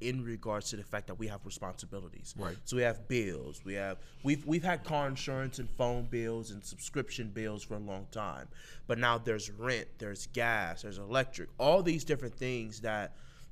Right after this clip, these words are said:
Speaker 1: come with adulting and
Speaker 2: Mm-hmm.
Speaker 1: come with that next stage of your life that, you know,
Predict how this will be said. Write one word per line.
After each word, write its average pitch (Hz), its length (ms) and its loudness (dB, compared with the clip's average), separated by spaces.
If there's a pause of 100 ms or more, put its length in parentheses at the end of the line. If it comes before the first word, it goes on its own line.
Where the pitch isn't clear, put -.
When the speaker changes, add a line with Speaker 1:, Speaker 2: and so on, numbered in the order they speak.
(360)
Speaker 1:
come 160 260 2
with 143 160 4
adulting 117 760 2 (120)
and 110 140 -2
Speaker 2:
Mm-hmm. 101 80 -2
Speaker 1:
come 123 220 4
with 120 180 2
that 107 180 6
next 113 240 0
stage 113 260 2
of 101 100 -4
your 101 100 -4
life 101 260 0 (360)
that, 170 220 2
you 196 100 -2
know, 151 320 0